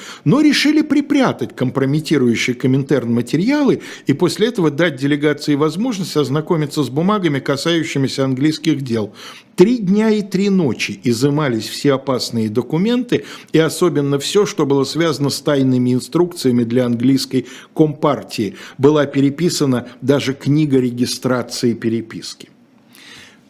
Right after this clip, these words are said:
Вот это то, о чем я говорю. Письмо Зиновьева фальшивка,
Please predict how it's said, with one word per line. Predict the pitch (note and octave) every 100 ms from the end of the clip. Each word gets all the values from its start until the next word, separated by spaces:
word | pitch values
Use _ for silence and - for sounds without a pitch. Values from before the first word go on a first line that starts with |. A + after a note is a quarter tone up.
| -
Вот | D#3 G3
это | G3+ F3
то, | - G#3
о |
чем | E3+ - E3+
я | C#3+
говорю. | D3 C#3+ C#3+ D3 G2+ - - _ - - _
Письмо | E3+ D3+ G3 D#3+
Зиновьева | A#2+ D#3 D3+ C3+ C3+
фальшивка, | C3 D3 D3+ A#3+ G#3+ -